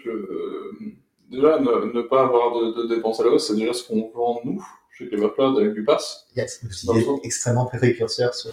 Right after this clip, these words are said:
Speaker 1: Ouais.
Speaker 2: <laughs> sur le sujet.
Speaker 1: Mais, euh, de, donc, t'as déjà une rupture avec l'O S, là, c'est, ouais, de, de mon point de vue, le lambda, euh, le fast, et cetera, ça va amener un niveau au-dessus, qui est qu'on fait même plus de main, c'est vraiment on se focus, euh, tu vois, je trouve l'analogie, euh, que je sais, je pousse un peu l'analogie que tu tout à l'heure avec la banque,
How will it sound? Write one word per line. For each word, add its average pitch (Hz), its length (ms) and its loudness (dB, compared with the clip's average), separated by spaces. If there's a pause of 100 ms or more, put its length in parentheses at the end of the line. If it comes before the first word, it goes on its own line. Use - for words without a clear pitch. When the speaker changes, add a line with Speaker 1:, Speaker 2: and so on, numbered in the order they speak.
Speaker 1:
Ouais. 127 220 0
Speaker 2:
<laughs> 127 100 -6
sur - 260 0
le - 60 -4
sujet. - 240 -20 (320)
Speaker 1:
Mais, 123 180 4
euh, 117 640 4
de, 107 220 -2 (240)
donc, 95 320 -6
t'as 117 80 -2
déjà 135 120 2
une 139 100 4
rupture 123 280 4
avec 113 140 2
l'O 139 80 6
S, 143 100 -4
là, 131 100 4
c'est, 113 360 2
ouais, 139 220 6
de, 120 320 -4
de 117 180 -10
mon 123 160 -8
point 120 200 -6
de 123 60 -10
vue, 139 160 0
le 120 100 2 (840)
lambda, 123 540 4
euh, 113 380 0
le 120 60 -6
fast, 117 380 -6 (480)
et - 60 -16
cetera, 123 420 0
ça 127 140 -8
va 120 180 0
amener 123 220 -8
un 120 200 -8
niveau - 240 -4
au-dessus, - 320 -6 (460)
qui 131 100 -2
est 127 80 2
qu'on 123 100 -6
fait 127 140 -2
même 123 160 2
plus - 200 -16
de 127 40 -4
main, 143 260 4
c'est 113 300 -2
vraiment 117 220 0
on 139 60 2
se - 100 -8
focus, 120 400 -2
euh, 113 220 4 (240)
tu - 60 -6
vois, 165 100 6
je - 80 -2
trouve 143 140 4
l'analogie, 135 500 6
euh, 117 180 8
que 120 180 -2
je - 80 -4
sais, 147 140 4
je 135 120 0
pousse - 240 -4
un 123 80 2
peu 123 100 2
l'analogie 117 380 0
que 113 120 -16
tu 113 80 -16
tout - 120 -10
à - 20 -6
l'heure 117 140 2
avec 107 140 0
la 110 60 4
banque, - 220 0